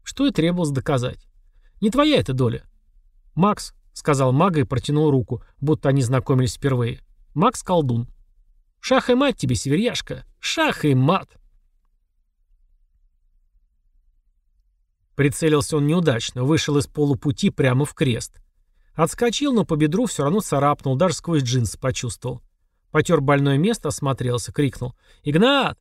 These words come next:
Не успели они отыскать друг друга взглядами, как на ставшую видимым Есми налетела Марина. И откуда только взялась? Дежурила здесь, что ли?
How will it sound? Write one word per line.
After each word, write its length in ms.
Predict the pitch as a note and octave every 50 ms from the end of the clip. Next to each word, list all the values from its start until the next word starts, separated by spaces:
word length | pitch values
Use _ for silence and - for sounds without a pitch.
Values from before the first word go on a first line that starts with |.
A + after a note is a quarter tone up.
| _ _ _ _ _ _ _ _ _ _ _ -
Не 120 | D3 D3+
успели 360 | D#3 - - - - D3+ C3+ C3+
они 140 | C3 C#3
отыскать 400 | C3+ - C#3+ A2+ - - C#3+ C3
друг 180 | B2 C3 C#3+ C#3
друга 200 | C3 C3+ B2 C3+
взглядами, 500 | B2+ B2+ C3 D3+ G3+ A3+ A#3 A3 G#3+ F#3
как 200 | - D#3+ - -
на 100 | D3+ C#3
ставшую 440 | - - - C#3+ C3+ - - D3+ C3+
видимым 320 | C3+ D3 B2+ C3 C3+ C3
Есми 440 | B2+ C3 F3+ A3 - - G#3 G3+ - - - _ _ -
налетела 360 | D#3 E3+ A#3 A3 - C#4 C4
Марина. 480 | A3+ G3+ F3+ D3 B2+ A#2+ A#2 B2 B2+ - _ _ _ _ _ _ _ _ -
И 80 | C#3+ C#3
откуда 320 | C3+ - - - F#3 D#3
только 240 | - D3+ B2 - B2+
взялась? 560 | A#2 G#2+ B2 B2 A#2 A#2+ C#3+ E3 - - - _ _ -
Дежурила 520 | - B2+ D3 C3+ A2 A#2 B2+ D#3+ G#3 G#3+ F#3+
здесь, 220 | C#3+ C#3 D#3+ D3+
что 260 | - - - - C#3+
ли? 160 | C3 C#3 C#3